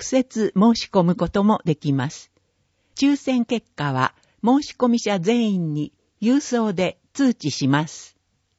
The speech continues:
募集、シニア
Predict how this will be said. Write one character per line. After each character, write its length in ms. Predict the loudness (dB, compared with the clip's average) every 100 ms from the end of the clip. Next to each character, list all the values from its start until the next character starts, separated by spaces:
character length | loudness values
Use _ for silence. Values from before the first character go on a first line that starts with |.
| _ _ _ _ _ _ _ _ _ _ _ _ _ _ _ _ _ _ _
募 140 | -2 -2
集、 480 | -2 -2 -2 -2 -10 _ _ _ _
シ 220 | 0 4
ニ 200 | 4 4
ア 160 | 2